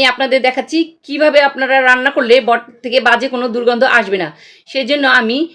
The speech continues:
এই বটের মধ্যে দিয়ে দিয়েছি হাফ কাপ ভিনেগার। আপনারা যদি বটের পরিমাণ কম নিয়ে থাকেন তাহলে ভিনেগারের পরিমাণটা কমিয়ে দিবেন। এই ভিনেগারটা আমি দিয়ে দিচ্ছি,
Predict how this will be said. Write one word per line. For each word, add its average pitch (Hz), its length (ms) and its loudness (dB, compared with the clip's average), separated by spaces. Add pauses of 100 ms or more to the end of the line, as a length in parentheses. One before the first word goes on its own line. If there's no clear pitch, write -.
(120)
এই 262 260 -4
বটের 269 220 2
মধ্যে 269 320 -4
দিয়ে 269 120 -4
দিয়েছি 269 340 -6 (480)
হাফ 247 300 0
কাপ 294 160 2 (100)
ভিনেগার। 208 360 0 (380)
আপনারা 254 300 0
যদি 247 200 -4 (120)
বটের 254 320 2
পরিমাণ 285 260 -2
কম 294 200 -2
নিয়ে 294 180 -2
থাকেন 240 200 -2
তাহলে 240 240 0
ভিনেগারের 254 400 -2
পরিমাণটা 262 340 -2
কমিয়ে 262 360 -2
দিবেন। 165 180 -4 (480)
এই 277 140 2 (340)
ভিনেগারটা 285 520 0
আমি 285 120 -2
দিয়ে 277 200 -4
দিচ্ছি, 294 200 -6